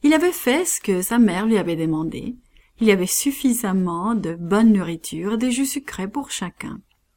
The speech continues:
Jésus a montré de l'amour alors qu'il assistait à la fête.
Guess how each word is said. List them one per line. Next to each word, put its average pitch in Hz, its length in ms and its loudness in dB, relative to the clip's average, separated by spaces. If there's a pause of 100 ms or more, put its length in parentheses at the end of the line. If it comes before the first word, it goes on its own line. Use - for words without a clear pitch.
(240)
Jésus 285 340 4
a - 20 8
montré 214 400 4
de 208 80 6
l'amour 196 580 4
alors 170 300 -6
qu'il 180 160 -4
assistait 220 400 -6
à 262 60 0
la 190 120 0
fête. - 480 -12